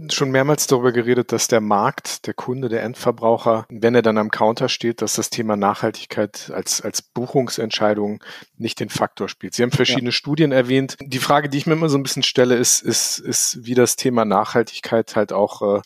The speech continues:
Speaker 1: ein blödes Wort geframed wird. Äh, da st-, entsteht zum Beispiel bei mir manchmal der Eindruck, als ob jedes Wetterphänomen innerhalb von fünf Minuten gleich mit krisenartigen Konsequenzen sofort irgendwie auf den Klimawandel geschoben wird, dass das sehr schnell geht, äh.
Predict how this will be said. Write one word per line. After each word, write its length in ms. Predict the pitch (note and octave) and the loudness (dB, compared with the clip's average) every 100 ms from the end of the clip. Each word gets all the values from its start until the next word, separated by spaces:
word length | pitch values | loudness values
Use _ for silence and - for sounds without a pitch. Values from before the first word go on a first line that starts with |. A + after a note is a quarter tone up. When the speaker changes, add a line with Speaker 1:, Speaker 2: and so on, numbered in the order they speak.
| - | -8
Speaker 1:
ein 100 | G#2 | -6
blödes 480 | A2 A2+ B2 - G#2+ | 0 4 4 2 2
Wort 280 | A#2 - | 0 0
geframed 640 | - - - A#2 C3+ D3 - | -6 -6 2 4 4 0 -2
wird. 220 | D#3 D#3+ | 0 0
Äh, 180 | B2+ C3+ B2 A#2+ A#2+ | -2 -6 -6 -12 0
da 120 | B2+ | 2
st-, 200 | C3 - | 4 2
entsteht 320 | B2+ - D3+ | -2 4 4
zum 140 | - C#3 | 4 2
Beispiel 360 | C3 C#3 B2 A2+ G#2+ - | 2 4 2 2 -10 -4
bei 120 | - A#2 | 0 2
mir 120 | C3+ | 4
manchmal 280 | C#3+ B2 B2 | 2 2 2
der 80 | A2 | 2
Eindruck, 320 | B2+ C3+ A#2+ | 2 2 2
als 100 | A2+ | 0
ob 160 | A#2 | -2
jedes 320 | B2+ B2+ - G#2+ | 2 2 4 2
Wetterphänomen 920 | C3 D#3 - D3 C#3 C3+ C3 C3 C3 | 4 2 2 2 4 2 2 2 2
innerhalb 280 | A#2+ B2+ - | 2 2 2
von 140 | A#2 | -2
fünf 340 | - C3+ C3 C3 | -2 -2 -2 -2
Minuten 520 | B2 B2+ - B2 A#2 _ | -2 -2 -2 -6 -10 _
gleich 240 | A#2+ A#2 A#2+ | 0 0 -2
mit 200 | A2+ - | -4 -4
krisenartigen 800 | - C#3 C#3 A2 A#2+ - A2+ G#2+ | -2 -2 0 0 0 -2 -6 -8
Konsequenzen 1160 | - B2 A#2 A#2 - A2+ A#2+ - A2 G#2+ G2+ A2+ | -2 -2 0 -2 0 0 2 -2 -4 -6 -10 -8
sofort 460 | A2+ - A#2+ B2+ | -8 0 2 2
irgendwie 240 | A#2 G#2+ A2+ | -2 -2 -2
auf 100 | - | -2
den 220 | G#2+ G2+ | -4 -6
Klimawandel 680 | - - D3 C3 A#2+ A#2 A#2+ | -6 -2 2 2 2 2 0
geschoben 380 | - - B2 A#2 | 0 0 0 0
wird, 120 | - | 2
dass 140 | C3 | 4
das 120 | C#3 - | 4 4
sehr 140 | D3 | 4
schnell 360 | - B2+ C#3 D3+ | 2 2 2 2
geht, 300 | G#2+ B2 | 2 2
äh. 140 | B2+ | 2